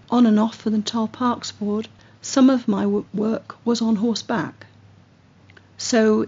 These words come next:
it involved, um, game counts, it involved checking of fencing, and on one occasion it involved game capture. So an animal would be darted,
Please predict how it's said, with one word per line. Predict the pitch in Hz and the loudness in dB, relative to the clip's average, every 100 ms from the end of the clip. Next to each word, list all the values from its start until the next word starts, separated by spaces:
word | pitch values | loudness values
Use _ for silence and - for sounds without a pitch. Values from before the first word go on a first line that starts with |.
| - | -4
it | 220 - | -4 0
involved, | 226 214 233 233 226 - - - - - | 0 0 0 0 0 -4 -16 -20 -20 -14
um, | 208 214 220 208 208 - | -6 -4 -2 -2 -4 -6
game | - 226 214 | -2 0 0
counts, | 202 226 294 - - - - - - _ - - - | 0 0 0 -2 -10 -14 -20 -20 -20 _ -20 -20 -10
it | 240 - 233 | -6 -2 0
involved | 214 226 220 220 214 - - - | 2 2 0 0 -2 -8 -12 -4
checking | 277 226 - 214 | -2 0 0 0
of | 220 | -2
fencing, | - 196 196 - 220 294 - - - - _ _ _ _ _ _ _ - | -2 -2 -2 -2 0 0 -4 -20 -20 -20 _ _ _ _ _ _ _ 0
and | 214 | 2
on | 208 202 | 4 4
one | 262 | 4
occasion | 277 - 196 208 - 247 269 - - - | 2 0 -2 -2 0 0 0 -8 -16 -6
it | 233 | 0
involved | 269 240 262 254 | 2 2 2 0
game | 262 254 254 | 0 0 0
capture. | 320 - - 196 208 - _ _ | -2 -6 -6 -4 -6 -12 _ _
So | - - 226 | -6 2 4
an | 214 | 4
animal | 214 214 214 | 4 4 2
would | 214 - | 2 0
be | 214 | -2
darted, | 220 214 214 - 233 | 0 -2 -2 -4 -4